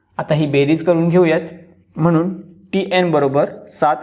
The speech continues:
अधिक एकशे आठ उत्तर आलं एकशे पंधरा. तर अशा पद्धतीने आपल्याला ह्या श्रेणीचं एकोणीसावं पद आपल्याला एकशे पंधरा मिळालेलं आहे, म्हणून लिहायचं आहे एकोणीसावे पद बरोबर एकशे पंधरा आहे.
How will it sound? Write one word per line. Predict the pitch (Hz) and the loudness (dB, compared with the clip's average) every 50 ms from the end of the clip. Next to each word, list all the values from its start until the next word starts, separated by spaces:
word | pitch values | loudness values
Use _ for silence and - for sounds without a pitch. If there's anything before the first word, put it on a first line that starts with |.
| - - | -8 -8
अधिक | 160 165 185 180 | -4 -4 -2 -2
एकशे | 185 180 180 - 190 | -2 -4 -4 -6 -4
आठ | 156 165 175 185 - - - | -2 -2 -2 -2 -6 -10 -12
उत्तर | 151 143 - - 147 | -12 -8 -6 -2 0
आलं | 139 135 - - - - - - - - _ _ _ _ _ | 0 0 0 0 -2 -4 -10 -20 -20 -20 _ _ _ _ _
एकशे | - 147 143 - - - 143 | -6 -6 -6 -4 -4 -4 -4
पंधरा. | 135 - 143 127 120 - 107 95 - - - _ _ _ _ _ _ _ _ _ - | -2 -2 -2 -4 -2 -4 -8 -12 -14 -18 -20 _ _ _ _ _ _ _ _ _ -8
तर | 143 | -4
अशा | - 147 147 - 175 160 | -4 -4 -2 -2 -4 -4
पद्धतीने | 170 165 160 165 170 175 170 170 | -4 -4 -4 -4 -4 -4 -2 -2
आपल्याला | 180 180 165 165 156 143 147 175 - - - - - _ _ _ _ _ _ _ _ _ _ _ _ - | -2 -2 -2 0 0 0 -2 -2 -6 -14 -20 -20 -20 _ _ _ _ _ _ _ _ _ _ _ _ -8
ह्या | 156 156 165 185 | -4 -2 -2 -4
श्रेणीचं | 185 - 160 156 151 147 147 147 170 | -4 -6 -8 -6 -6 -6 -4 -4 -6
एकोणीसावं | - - 143 147 - 165 170 170 - 175 160 160 160 | -6 -6 -8 -8 -6 -6 -6 -4 -2 -2 -2 -2 0
पद | 156 147 143 143 | 0 0 0 0
आपल्याला | 139 - 143 139 139 139 151 - - - | -2 -2 -2 0 0 0 -2 -4 -6 -10
एकशे | 147 - - 165 | -10 -8 -8 -10
पंधरा | 151 - 143 135 131 123 143 139 | -4 -4 -4 -4 -2 -4 -4 -2
मिळालेलं | 139 139 131 131 131 131 123 123 | 0 0 0 0 -2 -2 -2 -2
आहे, | 120 120 - 107 - - - - _ _ _ _ _ _ _ - | -2 -4 -8 -12 -14 -18 -20 -20 _ _ _ _ _ _ _ -6
म्हणून | 156 151 170 185 190 190 | -2 0 2 2 2 2
लिहायचं | 180 160 151 135 131 - 147 | 2 2 2 2 0 2 0
आहे | 143 214 - - - - - - _ _ _ _ _ _ _ _ _ _ _ _ _ _ _ _ _ _ _ _ _ _ - | -2 -2 -4 -8 -14 -20 -20 -20 _ _ _ _ _ _ _ _ _ _ _ _ _ _ _ _ _ _ _ _ _ _ -6
एकोणीसावे | 160 156 160 196 208 214 208 208 208 175 160 156 | -4 -2 -2 -2 -2 -2 0 0 -2 -2 -2 -4
पद | 156 - - 175 156 143 139 - - - - | -6 -6 -2 -2 -2 0 -2 -6 -12 -16 -10
बरोबर | 151 143 143 139 135 139 156 - - | -4 -2 0 0 0 0 -2 -4 -4
एकशे | - 151 147 - - 165 | -8 -10 -10 -8 -6 -6
पंधरा | 147 156 - - 143 127 117 120 131 139 - - | -8 -6 -4 -4 -4 -4 -4 -4 -6 -6 -4 -6
आहे. | 131 123 113 113 | -6 -6 -6 -10